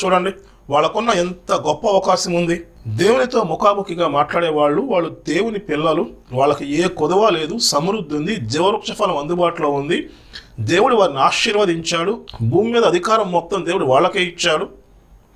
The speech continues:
ఏలి పరిపాలించమని చెప్పాడు. అంత గొప్ప అవకాశం ఉంటే వాళ్ళు అపవాది మాయలో పడి మొత్తాన్ని కోల్పోతారు. ఇప్పుడు కూడా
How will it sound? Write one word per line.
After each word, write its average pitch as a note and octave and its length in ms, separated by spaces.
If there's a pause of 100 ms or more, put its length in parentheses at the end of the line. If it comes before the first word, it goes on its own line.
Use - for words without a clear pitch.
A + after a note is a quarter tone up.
(480)
ఏలి G#3 320
పరిపాలించమని F#3+ 920
చెప్పాడు. E3 420 (640)
అంత A3+ 360
గొప్ప - 320
అవకాశం A3 500
ఉంటే F#3 600 (1000)
వాళ్ళు A#3+ 320 (100)
అపవాది B3+ 560
మాయలో G#3 400
పడి G3 220
మొత్తాన్ని G3 440
కోల్పోతారు. E3 640 (560)
ఇప్పుడు C#4+ 240
కూడా A#3 440